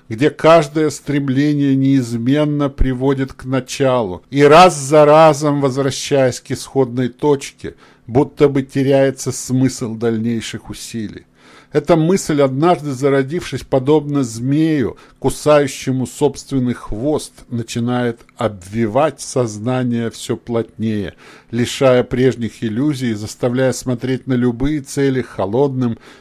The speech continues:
почти отстраненным взглядом, в котором нет прежней страсти,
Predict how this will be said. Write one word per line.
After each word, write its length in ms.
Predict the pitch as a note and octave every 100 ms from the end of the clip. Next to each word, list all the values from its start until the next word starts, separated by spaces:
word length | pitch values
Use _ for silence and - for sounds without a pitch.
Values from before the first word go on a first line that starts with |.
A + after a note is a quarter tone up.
| _
почти 380 | B2 - - D3+
отстраненным 840 | C#3 - C3+ C3+ C#3+ C#3 C#3 C3
взглядом, 640 | B2 A#2+ C3 C#3 C#3 A#2+ G#2+
в 80 | -
котором 520 | A#2 - B2 A#2+ B2
нет 260 | B2 A#2+ -
прежней 500 | B2+ B2+ A2+ A#2+ G#2+
страсти, 720 | - A2+ B2+ B2 - -